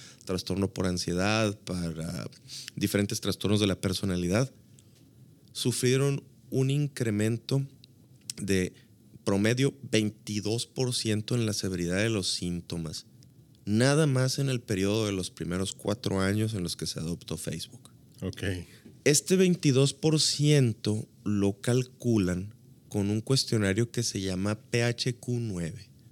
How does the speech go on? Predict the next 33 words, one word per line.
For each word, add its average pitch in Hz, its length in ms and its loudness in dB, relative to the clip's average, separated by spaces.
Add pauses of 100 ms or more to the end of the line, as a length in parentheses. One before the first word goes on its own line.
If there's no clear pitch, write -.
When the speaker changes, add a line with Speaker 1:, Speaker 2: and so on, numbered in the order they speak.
(160)
Speaker 1:
Son 123 200 -2
solo 127 360 0
cuatro, 113 520 -4 (400)
perdón, 92 240 -2
son 113 140 -4
solo 131 160 2
nueve 123 320 2
elementos 101 640 -2
en 95 100 -4
el 82 140 -6
test. - 360 -2 (640)
Lo - 120 -2
puedes 113 240 2
encontrar 104 540 -4
gratis, 101 500 -2
de 90 200 0
hecho. 123 420 -4 (640)
Eh, 104 300 6
ahorita 123 640 2
en 107 220 0
las 95 160 -4
páginas 143 840 -4
oficiales 113 680 0
de 104 80 0
todos 117 360 2
los 113 140 0
gobiernos 98 420 0
estatales 107 480 -2
de 101 80 -2
México 123 580 -6
está 87 280 -2
ese 95 140 -2
cuestionario. - 460 -8